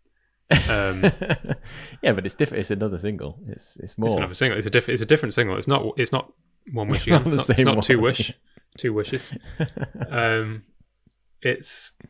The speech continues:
Speaker 1: is it Easy Easy?
Speaker 2: I think so. I think that's what we're, what we're going for. Yeah, it'll be track four from the album.
Speaker 1: We occasionally change our minds between announcing something on the podcast and doing it. It happened a little bit with the album art, but I think the next single will
Speaker 2: Mm.
Speaker 1: be Easy Easy.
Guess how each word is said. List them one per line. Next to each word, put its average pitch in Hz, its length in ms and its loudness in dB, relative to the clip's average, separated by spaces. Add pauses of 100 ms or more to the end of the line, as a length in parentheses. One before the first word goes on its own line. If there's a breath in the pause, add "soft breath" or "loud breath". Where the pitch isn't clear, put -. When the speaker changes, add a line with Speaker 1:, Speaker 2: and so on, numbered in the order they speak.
(880 soft breath)
Speaker 1:
is 135 140 0
it 160 100 0
Easy 165 220 4
Easy? 202 380 -2 (460 soft breath)
Speaker 2:
I 110 60 -2
think 185 240 -2
so. 78 220 0
I 82 40 -2
think 135 140 -4
that's 92 160 -6
what 69 80 -6
we're, 82 300 0 (220)
what 95 180 -2
we're 95 140 2
going 95 260 0
for. 73 420 -6 (140)
Yeah, 80 380 -2 (180)
it'll 90 80 -6
be 87 80 -4
track - 320 -6
four 87 560 -4
from 71 140 -12
the 76 80 -8
album. 71 400 -10 (540)
Speaker 1:
We 127 140 6
occasionally 120 560 4
change 98 260 0
our 104 60 2
minds 95 360 0
between 98 520 -4
announcing 104 380 -4
something 101 260 -8
on 95 120 -6
the 95 60 -6
podcast - 640 -6
and 95 360 -10 (180)
doing 95 240 0
it. 90 180 -4 (300)
It 113 100 -6
happened 104 220 -4
a 101 40 -6
little 101 180 -4
bit 98 180 -4
with 95 120 -8
the 98 80 0
album 92 220 -2
art, 92 300 -8
but 101 180 -2
I 98 120 -6
think 120 440 -4
the 113 120 -4
next 113 240 0
single 98 240 2
will 82 120 2
Speaker 2:
Mm. 78 40 -6
Speaker 1:
be - 120 -6
Easy 104 240 -4
Easy. 95 420 -2